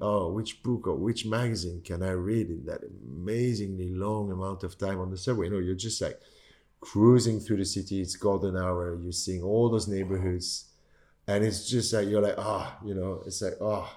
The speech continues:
ah, ah." And then, uh, I started, like, being a bit more interested in bikes, and I was working in T V, and I,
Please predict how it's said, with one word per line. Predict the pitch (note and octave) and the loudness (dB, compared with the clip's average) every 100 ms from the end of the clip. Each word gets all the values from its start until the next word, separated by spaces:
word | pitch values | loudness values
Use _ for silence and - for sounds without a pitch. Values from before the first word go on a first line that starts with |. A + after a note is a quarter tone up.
| - _ G#2+ | -20 _ -4
ah, | G#2 F2+ - - | -4 -6 -14 -2
ah." | G#2 F#2 - - - - - | -2 -2 -8 -18 -20 -20 2
And | B2 B2+ A#2+ | 6 6 10
then, | E3 C3+ B2+ - | 10 10 4 0
uh, | A#2 A2 A2 - - - - - | 2 2 2 -2 -18 -20 -20 0
I | A2 | 2
started, | A2 C3+ B2+ C3 A#2+ | 4 6 6 6 4
like, | A2 G#2+ - - | 4 2 -6 -6
being | G#2 A#2 A2+ | 2 4 4
a | |
bit | G#2+ C3+ E3 | 2 2 2
more | D3+ B2+ | 2 2
interested | A#2+ - D3 B2 G2+ | 2 2 2 2 0
in | F#2 F#2+ | 0 0
bikes, | G#2 G2 | 0 0
and | F2 | 0
I | |
was | G#2 G2 | 0 2
working | A2 A2 G#2 | 0 0 -2
in | F#2+ | -4
T | F#2 - C#3 | -4 -2 0
V, | G#2+ F#2+ - _ _ _ _ _ _ _ - - | 0 -2 -8 _ _ _ _ _ _ _ -20 -8
and | F#2 F2 | -4 -2
I, | E2+ | -2